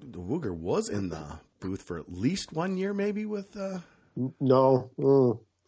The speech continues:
Speaker 2: They, they broomed us out.
Speaker 1: Hmm.
Speaker 2: Um, actually, you know, that picture of John Harris, that, does everybody know John Harris, or just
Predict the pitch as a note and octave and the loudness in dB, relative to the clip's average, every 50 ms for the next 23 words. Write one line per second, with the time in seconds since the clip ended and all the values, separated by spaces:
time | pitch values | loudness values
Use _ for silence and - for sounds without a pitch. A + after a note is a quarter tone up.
0 | _ _ _ _ _ _ _ - C#3+ C3+ C#3+ D3 D3 C#3+ B2 C3 C#3 C#3 B2 C3 | _ _ _ _ _ _ _ 4 6 6 6 6 4 2 4 4 4 6 6 6
1 | D#3 E3 E3 E3 D#3 D3 C3+ - C#3+ C3+ C3 C3 C3 - _ _ _ C3+ A#2+ A2+ | 6 8 8 6 4 2 2 4 4 6 6 4 2 -2 _ _ _ -4 -2 -2
2 | G#2+ G#2+ G#2 G#2 G2+ G2+ G2 G2+ G#2+ G#2 - _ _ _ _ _ _ _ - D3 | 0 0 -2 -2 -4 -4 -8 -8 -10 -14 -18 _ _ _ _ _ _ _ -2 -2
3 | F#3+ - - G#3+ F3+ D#3+ C3+ A#2+ C#3 D#3+ D#3 C#3 C3+ C3+ C3 A#2+ A#2 - - A#2+ | 0 4 6 8 8 8 6 6 6 6 6 6 6 4 2 2 0 -2 -2 -4
4 | - B2+ B2+ C3 B2 A#2 A#2 - - - F3+ F3 - - F#3 E3+ D3+ C3 A2 C#3 | -8 -4 0 2 2 2 0 -2 2 2 2 4 6 6 8 8 8 8 6 6
5 | C3+ C#3+ C#3+ C#3 C3 C3+ D#3 G3 A3 G#3 - - - - D#3+ D3+ D#3 - _ _ | 4 4 4 4 4 4 4 2 2 -2 -6 -14 -8 -4 -4 -4 -4 -6 _ _
6 | _ _ _ _ _ _ _ _ _ _ _ - C3+ C#3 G#3 B3 C#4+ F#4 F#4+ F#4+ | _ _ _ _ _ _ _ _ _ _ _ 0 4 4 6 6 6 6 6 6
7 | D#4+ D#4 B3 G#3+ G#3+ A#3 F#3+ - F#3+ F3+ F#3+ E3+ E3 E3+ F3+ F#3+ G3 F3+ - - | 6 6 8 8 6 6 4 4 0 0 2 0 2 2 2 2 2 0 0 0
8 | C3 A2+ A2 A2 G#2+ - _ _ _ _ _ - E3 D#3 - - - | 0 2 2 0 -2 -6 _ _ _ _ _ 4 4 4 4 2 -6